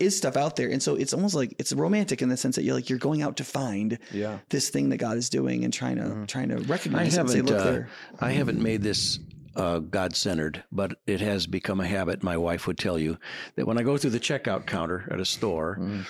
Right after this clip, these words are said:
Speaker 3: and I use a credit card to pay,
Speaker 2: Yeah.
Speaker 3: there's this little screen, you know, that tells
Speaker 2: Yeah.
Speaker 3: you when you can remove your card and
Speaker 2: Mm-hmm.
Speaker 3: whatever. And when I'm done removing my card, I pretend. I say, "It says on here,"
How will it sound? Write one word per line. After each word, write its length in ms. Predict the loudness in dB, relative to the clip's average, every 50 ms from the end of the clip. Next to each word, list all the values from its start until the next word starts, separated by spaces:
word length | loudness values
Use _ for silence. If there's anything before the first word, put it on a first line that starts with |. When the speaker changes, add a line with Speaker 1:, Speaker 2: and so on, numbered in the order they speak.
| -8 -4
Speaker 3:
and 160 | -2 -2 0
I 40 | 0
use 160 | 0 0 0
a 20 | 0
credit 300 | 0 0 0 0 0 0
card 240 | -2 -2 0 0 0
to 80 | -2
pay, 460 | -2 -2 -2 0 0 0 0 0 -2 -2
Speaker 2:
Yeah. 160 | -2 -2 0
Speaker 3:
there's 160 | 0 0 2
this 180 | 0 0 0 0
little 240 | 2 2 0 0 0
screen, 460 | -2 -2 0 0 2 2 2 2 0
you 80 | 0
know, 180 | 0 0 0 -2
that 140 | -2 -2 -2
tells 260 | -2 0 0 0 0
Speaker 2:
Yeah. 60 | 0
Speaker 3:
you 100 | 0 -2
when 260 | -2 -2 -2 -2 0
you 140 | 0 0 -2
can 180 | -2 -2 -2 0
remove 360 | 0 0 2 2 2 2 2
your 100 | 0 0
card 300 | 0 -2 -2 0 0 0
and 60 | 0
Speaker 2:
Mm-hmm. 40 | 0
Speaker 3:
whatever. 340 | 0 0 0 0 -2 -4 -6 -10 -14 -14 -14 -14 -14 -16 -16 -10 _ -4
And 320 | -4 -2 -2 -2 0 0
when 140 | 0 0 2
I'm 240 | 2 2 2 4 4
done 180 | 4 4 4
removing 380 | 4 4 4 4 4 4 4 2
my 140 | 2 0 0
card, 520 | 0 0 2 2 2 2 0 0 -2 -4 -8 -12 -18 -20 -20 -20 -20 -14 _ -4
I 380 | -2 0 2 2 0 0 -2 -4 -2
pretend. 600 | -2 0 2 2 2 2 2 0 -4 -6 -8 -12 -18 _ _ _ _ _ _ _ _ _ _
I 100 | -2 -2
say, 420 | 0 2 2 2 2 2 0 0 0
"It 140 | -2 0 2
says 260 | 2 2 2 2 2
on 140 | 2 2 2
here," 400 | 2 2 2 2 2 0 -2